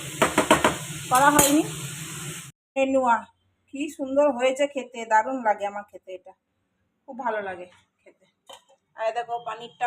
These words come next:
হচ্ছে, এটা হয়ে গেলেই হয়ে যাবে। গ-, এতে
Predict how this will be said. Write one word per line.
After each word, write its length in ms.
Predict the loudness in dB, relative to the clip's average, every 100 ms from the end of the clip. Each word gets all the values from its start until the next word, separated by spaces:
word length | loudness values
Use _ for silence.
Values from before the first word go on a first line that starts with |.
| -4
হচ্ছে, 340 | -6 -8 -4 -4 -4 _ _ _ _ _ _ _ _ _ _ _ _
এটা 180 | -12 -4 -2
হয়ে 140 | -2 -4
গেলেই 220 | -4 -4 -4
হয়ে 160 | -8 -10
যাবে। 180 | -16 -20 -6
গ-, 180 | 0 2
এতে 140 | 2